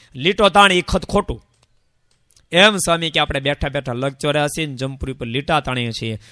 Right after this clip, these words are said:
આપણે માથે જમપુરી ગઈ, આપણે માથેથી જન્મ મરણ ગયું, નવરા નથી બેઠા.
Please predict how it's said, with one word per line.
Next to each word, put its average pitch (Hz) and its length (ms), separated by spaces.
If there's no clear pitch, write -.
આપણે 139 280
માથે 135 300
જમપુરી 127 480
ગઈ, 202 520
આપણે 135 240
માથેથી 127 440
જન્મ 120 280
મરણ 156 600
ગયું, 120 380
નવરા 131 340
નથી 110 260
બેઠા. 117 380